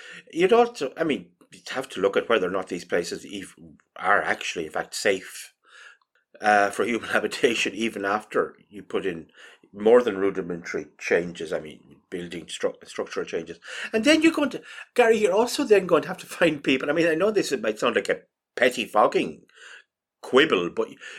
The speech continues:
you're, you're also going to have to find people to do this work for you at a time when, as far, when I talk to lads who are working as carpenters and plumbers around the country, that it seems the, the, the building industry is working, I'd say, fairly near to capacity.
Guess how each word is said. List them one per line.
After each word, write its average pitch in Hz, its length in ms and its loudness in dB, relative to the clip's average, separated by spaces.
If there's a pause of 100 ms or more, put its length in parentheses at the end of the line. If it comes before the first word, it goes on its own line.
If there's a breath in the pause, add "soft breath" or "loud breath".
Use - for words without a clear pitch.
you're, 135 280 2
you're 143 180 6
also 233 260 6
going 147 220 0
to 131 100 -12
have 120 240 -8
to 123 100 -10
find 110 280 2
people 104 280 -6
to 101 60 -14
do 104 180 -2
this 90 200 -6
work 160 220 2
for - 160 -2
you 87 200 0 (380 loud breath)
at 127 140 0
a 127 60 0
time 185 380 2
when, 127 340 -2 (240)
as - 120 -18 (240)
far, - 420 0 (100)
when 98 140 -2
I 113 120 4
talk - 320 0
to - 80 -2
lads 95 280 -2
who 95 100 -10
are 90 80 -8
working 98 300 -2
as 80 100 -18
carpenters 92 520 -6
and 82 100 -16
plumbers 95 320 -4
around 87 140 -8
the 82 60 -14
country, 92 340 -8 (380 loud breath)
that - 280 2
it - 220 -14
seems 120 380 -2
the, 101 240 -6
the, 110 220 -6
the 110 140 -4
building 214 320 0
industry 107 480 -2
is 92 100 -6
working, 104 420 -2 (440 soft breath)
I'd 98 200 -2
say, - 340 0 (240)
fairly 233 560 4
near 110 180 4
to - 80 -4
capacity. 104 640 -2